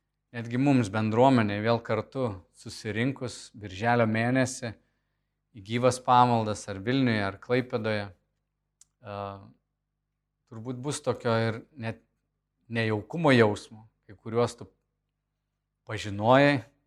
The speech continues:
bet būsi gal net vardą užmiršęs. Reikės paklaust. Ir nebijok paklaust. Tame nejaukume tiesiog megsim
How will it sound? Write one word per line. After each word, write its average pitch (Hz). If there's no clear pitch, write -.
bet 107
būsi 120
gal 110
net 101
vardą 127
užmiršęs. 104
Reikės 104
paklaust. 120
Ir 117
nebijok 123
paklaust. 110
Tame 113
nejaukume 113
tiesiog 110
megsim 113